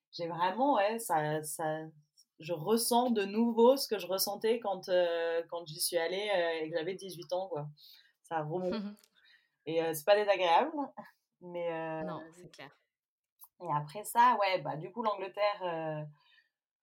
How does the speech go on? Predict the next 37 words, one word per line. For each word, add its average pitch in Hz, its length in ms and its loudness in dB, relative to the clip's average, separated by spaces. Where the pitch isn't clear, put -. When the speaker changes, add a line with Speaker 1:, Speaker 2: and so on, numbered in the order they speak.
Speaker 1:
s'ensuit, 190 680 -8
heu, 170 240 4
les 165 260 -4
beaux-arts 208 400 0
à 185 80 0
Montpellier. 180 640 -4
À 202 120 2
ce 185 140 -6
moment-là, 190 560 4
heu, 170 400 6
bon, 190 540 -10
ben, 160 540 0
je 160 120 -14
me 175 100 -4
questionne 196 320 -8
un 190 120 -4
peu 202 140 -6
sur 180 200 -10
faire 180 160 -2
de 175 100 -2
l'art. 208 280 4
Je 180 100 -8
veux 165 60 -4
rentrer 170 240 -4
dans 175 140 -4
une 180 140 -6
école 175 300 -4
de 165 80 -4
photo, 208 640 -2
puis 175 120 -12
finalement, 175 540 -4
les 175 100 -4
choses 180 260 -10
se 180 140 -6
font 170 200 -10
pas 190 380 -2
et 160 180 -4